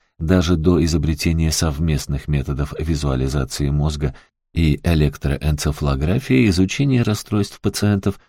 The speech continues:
страдающих поражениями мозга, позволило понять работу этого органа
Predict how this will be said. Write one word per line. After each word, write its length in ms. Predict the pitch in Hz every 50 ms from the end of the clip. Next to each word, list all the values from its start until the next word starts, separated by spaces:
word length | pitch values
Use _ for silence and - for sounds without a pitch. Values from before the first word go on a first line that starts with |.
| _ _
страдающих 680 | - - - 76 76 71 73 73 73 73 - 76 71
поражениями 680 | - 73 69 69 69 76 76 73 71 71 69 67 69 69
мозга, 420 | 71 76 87 104 117 123 131 127
позволило 720 | 127 - 98 90 82 82 85 90 110 135 139 139 131 127 123
понять 400 | - 95 92 101 117 120 - -
работу 480 | - 87 101 104 110 110 - - - -
этого 360 | - 85 - - 80 80 - -
органа 480 | - 107 120 131 117 117 107 107 101 -